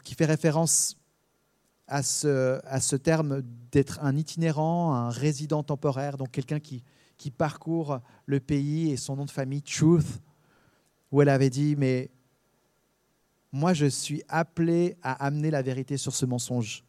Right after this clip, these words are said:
qui est celui de l'esclavage, qui a été justifié pendant tant d'années. Et le nom que je porte maintenant, c'est celui de Jésus,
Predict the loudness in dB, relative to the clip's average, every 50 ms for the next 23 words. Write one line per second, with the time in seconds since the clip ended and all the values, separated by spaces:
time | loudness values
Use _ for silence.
0 | _ _ _ _ _ _ _ -8 -6 -4 -4 -4 -2 -2 -4 -4 -6 -8 _ _
1 | _ _ _ _ _ _ _ _ _ _ _ _ _ _ _ _ _ _ _ _
2 | -2 0 0 0 0 -2 0 0 0 0 0 -2 -2 -2 -2 0 -2 -2 -2 -4
3 | -4 -6 -6 -4 -2 -2 0 0 -2 -2 -4 -6 -8 _ _ _ 2 2 4 4
4 | 2 -2 -4 -8 -14 _ _ _ _ _ _ _ _ -8 2 4 6 6 6 6
5 | 4 2 0 -4 -10 _ -20 -20 -20 -20 -20 _ _ _ _ _ _ _ _ _
6 | _ _ _ _ _ -2 2 6 12 12 12 12 12 10 8 6 4 4 4 4
7 | 6 4 4 2 2 0 -2 -2 -2 0 -2 -2 -2 -6 -10 -12 0 2 2 4
8 | 8 10 10 10 10 8 4 2 2 0 0 0 0 -4 -8 -8